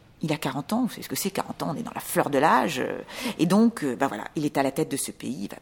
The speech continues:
tout mettre en œuvre pour le développer. Euh, il a aussi des appuis. Il a des appuis,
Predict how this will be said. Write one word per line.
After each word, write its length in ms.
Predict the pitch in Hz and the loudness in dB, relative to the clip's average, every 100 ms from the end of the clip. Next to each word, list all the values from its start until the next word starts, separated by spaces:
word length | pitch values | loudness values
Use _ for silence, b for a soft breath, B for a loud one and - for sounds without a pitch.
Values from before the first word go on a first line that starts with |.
| - | 0
tout 100 | 226 | 4
mettre 240 | 175 - - | 4 2 -2
en 80 | |
œuvre 160 | 131 160 | -4 -4
pour 140 | - | -6
le 40 | - | -4
développer. 380 | - - - - B B B B 254 214 - | -4 -8 -14 -16 B B B B -12 -8 4
Euh, 600 | 190 190 190 185 175 175 - - _ | 6 8 6 4 0 -4 -8 -12 _
il 120 | 214 254 | 4 6
a 80 | 233 | 4
aussi 300 | 214 - 202 | 2 -2 -2
des 160 | 180 | -2
appuis. 400 | 151 - - - _ _ b b b | -2 -6 -16 -18 _ _ b b b
Il 140 | 160 143 | -2 -2
a 40 | |
des 220 | 135 - | 0 -4
appuis, 380 | - - 233 330 | -6 0 6 8